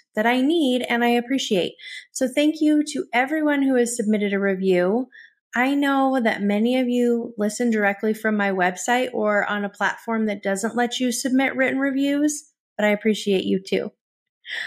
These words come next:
I am so excited to announce that this week my show will hit one hundred thousand downloads. I am beyond excited and just so thankful. This is a huge milestone for podcasters, and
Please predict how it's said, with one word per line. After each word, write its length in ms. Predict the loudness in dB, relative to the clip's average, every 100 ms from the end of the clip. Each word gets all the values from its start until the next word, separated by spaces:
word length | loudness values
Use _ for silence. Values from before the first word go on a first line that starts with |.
| -12 -18 -20 _ -6
I 120 | -2
am 340 | -2 -2 -2 -2
so 260 | 0 0
excited 540 | 0 -2 2 2 2 0
to 160 | 0
announce 440 | 2 4 2 2 -2
that 240 | -2 -2
this 240 | -2 0 2
week 220 | 2 2 2
my 180 | 0 0
show 400 | 0 2 4 4
will 200 | 4 2
hit 260 | 2 0 -2
one 140 | -4
hundred 560 | -2 0 0 0 -4 -4
thousand 640 | 0 0 -2 -4 -4 -4 -8 -8
downloads. 920 | -2 0 0 0 0 -2 -4 -8 -16 -20 _ _ _ _ _ _ _ -2
I 140 | -2
am 180 | 0 -4
beyond 360 | -4 0 0 -2
excited 640 | -8 -2 -2 0 -2 -2
and 240 | 0 0
just 220 | 2 0 0
so 140 | -2
thankful. 380 | 0 -2 -2 -4
This 160 | -2
is 120 | -2 -2
a 60 |
huge 360 | 0 0 0 0
milestone 800 | 0 2 0 -2 0 2 2 0
for 160 | -2
podcasters, 840 | -2 -2 -2 0 -2 -2 -4 -6 -4
and 280 | -6 -6 -8